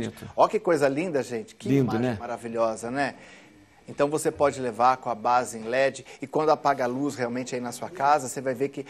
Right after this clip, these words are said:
Speaker 2: essa imagem se reflete muito mais. É
Speaker 1: Muito
Speaker 2: muito
Speaker 1: bonito,
Speaker 2: maravilhosa.
Speaker 1: né?
Speaker 2: São
Speaker 1: Muito.
Speaker 2: imagens todas pintadas à mão, verdadeiras obras-primas. E olha o terço de Maria passa na frente, que coisa linda, gente. Olha o...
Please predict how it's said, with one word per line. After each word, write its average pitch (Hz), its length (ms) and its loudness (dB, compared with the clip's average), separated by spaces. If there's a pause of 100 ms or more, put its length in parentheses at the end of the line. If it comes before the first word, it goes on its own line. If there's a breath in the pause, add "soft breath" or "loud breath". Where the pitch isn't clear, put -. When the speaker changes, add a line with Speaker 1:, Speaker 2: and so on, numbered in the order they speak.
(160 loud breath)
Speaker 2:
essa 127 240 0
imagem 127 400 0
se 127 140 -8
reflete 127 500 -4
muito 139 260 -8
mais. 120 440 -4
É 107 100 -6
Speaker 1:
Muito 120 80 4
Speaker 2:
muito 185 280 2
Speaker 1:
bonito, 135 60 0 (260)
Speaker 2:
maravilhosa. 117 180 0
Speaker 1:
né? 104 160 -10
Speaker 2:
São 131 100 -4
Speaker 1:
Muito. 147 140 -4
Speaker 2:
imagens 139 360 0
todas 165 320 0
pintadas 135 520 0
à 123 60 0
mão, 135 220 -2
verdadeiras 135 640 0
obras-primas. 135 600 -2
E 135 60 6
olha 165 260 8
o 175 60 0
terço 170 400 2
de 151 100 -4
Maria 151 320 2
passa 156 300 0
na 147 80 0
frente, 165 260 -6
que 170 80 -6
coisa 160 300 4
linda, 120 320 -2
gente. 127 420 0 (320 loud breath)
Olha 180 460 8
o... 170 100 2